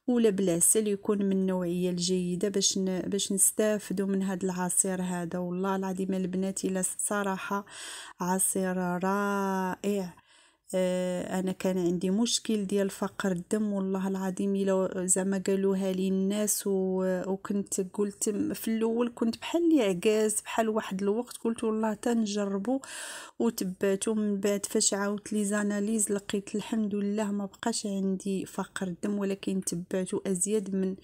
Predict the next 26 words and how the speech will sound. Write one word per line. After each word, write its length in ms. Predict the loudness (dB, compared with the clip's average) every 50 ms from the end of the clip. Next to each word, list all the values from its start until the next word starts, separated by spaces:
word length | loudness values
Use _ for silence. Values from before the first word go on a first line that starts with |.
| -16 -16 -16 -16 -16 -18 -20 -14 -14 -14 -12 -10
تقريبا 540 | -8 -2 -2 0 0 0 0 0 0 0 2
شي 300 | 0 0 0 0 0 0
عشرين 480 | 0 0 0 0 2 2 2 2 0
يوم 200 | 0 -2 -2 -2
وانا 200 | 0 0 0 -2
كنشربو 800 | -4 -4 -4 -4 -2 0 -2 -2 -2 -2 -4 -2 -2 -2 -2 0
نهار 380 | 0 0 0 0 0 0 0 0
على 300 | 0 -2 -2 -2 -2 0
نهار، 320 | 0 0 0 0 -2 -2 -2 -4
كناخد 440 | -4 -2 -2 -4 -2 -4 -4 -4 -4
فيه 240 | -6 -6 -6 -6 -6 -4
كاس 320 | -2 0 4 4 4 4 2 0
كبير 340 | -6 -2 0 0 0 0 0
من 220 | 0 -2 0 0
ورا 220 | 0 0 -2 -2
الفطور 520 | -4 -4 -8 -12 -12 -2 0 2 2 2 0 0
اولا 260 | 0 0 2 2 0 0
كناخدو 560 | -2 -2 -2 0 -2 -2 -4 -4 -4 -4 -4
في 160 | -6 -6 -8
الكوتي. 640 | -8 -8 -4 -2 -2 -2 -2 -2 -2 0 0 0 -2 -6 -16 -16 -16 -14 -16 -16 -16 -16 -16 -18 -20 -20 _ _ -2
هنايا 460 | 0 0 2 0 0 0 -2 0 0
راه 80 | 0 0
العناصر 640 | -2 -2 -2 -2 0 0 0 2 2 2 2 0 -2
كلها 640 | -6 -4 -2 -2 0 0 0 -2 -2 0 -2 -2 -2
درتها، 460 | -2 -2 -4 -4 -4 -4 -4 -4 -2
درت 260 | -2 -2 -4 -4